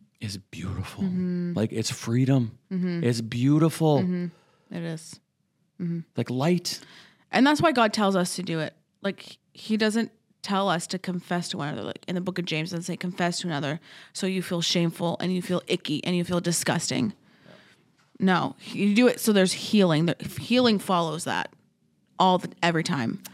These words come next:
Speaker 2: when it's with a safe person. Um, and that's what God wants you to experience. And again, bringing it back to, like, you know, these leaders that we've seen fallen, I think, um,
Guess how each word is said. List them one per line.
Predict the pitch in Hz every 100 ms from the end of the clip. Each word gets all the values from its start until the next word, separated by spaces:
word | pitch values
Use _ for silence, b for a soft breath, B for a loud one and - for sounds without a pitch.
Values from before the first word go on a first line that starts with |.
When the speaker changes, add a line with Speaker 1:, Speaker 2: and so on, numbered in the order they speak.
| -
Speaker 2:
when | 190
it's | 180
with | 180
a | 165
safe | 127 -
person. | - - - - - _ _ B B B B
Um, | 185 175 -
and | 196
that's | 180 202
what | 190
God | 170
wants | 165 147
you | 151
to | - 139 - -
experience. | 143 - - 160 185 240 269 - - B B B B
And | 185
again, | 190 196 226
bringing | 220 185 185 190
it | 180
back | 185 160 196 202
to, | 202 180
like, | 170 170 -
you | 180 175
know, | 170
these | 170 175
leaders | 170 170 180
that | 165
we've | 175 170
seen | - 175 165
fallen, | 165 175 202
I | 180
think, | - 156 - - b b b b
um, | - 170 165 170